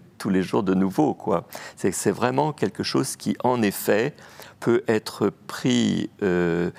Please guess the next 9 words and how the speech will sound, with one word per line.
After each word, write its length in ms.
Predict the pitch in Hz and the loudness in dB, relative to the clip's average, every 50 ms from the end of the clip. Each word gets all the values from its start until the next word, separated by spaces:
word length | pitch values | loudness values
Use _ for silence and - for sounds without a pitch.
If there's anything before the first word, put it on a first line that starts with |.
| - - - | -14 -10 -2
dans 160 | - 113 107 | 0 0 2
les 160 | 101 92 90 | 2 2 2
mains, 380 | 85 92 95 104 123 147 160 - - - - | 2 2 2 2 0 -2 -4 -8 -10 -8 -2
euh, 200 | - 90 90 90 87 - - | 0 0 0 0 -2 0 0
et 380 | 107 101 95 95 90 90 92 - - - - - - - | 2 4 4 4 4 2 0 -4 -10 -20 -20 -18 -10 -4
les, 640 | 104 95 95 90 87 85 85 85 85 85 87 - - - - - - - - - - - | 0 2 2 4 4 2 2 0 -2 -4 -6 -6 -10 -16 -20 -20 -20 -20 -18 -16 -12 -8
les 420 | - 95 90 90 90 87 87 87 85 | -4 0 2 4 4 4 2 0 0
scientifiques 920 | - - - 101 92 - - - 87 - - - 110 117 123 117 - - | -2 -2 0 0 -2 -2 -2 -8 -10 -8 -4 -2 0 2 0 0 -2 -4
ou, 200 | 95 101 95 | -4 -4 -4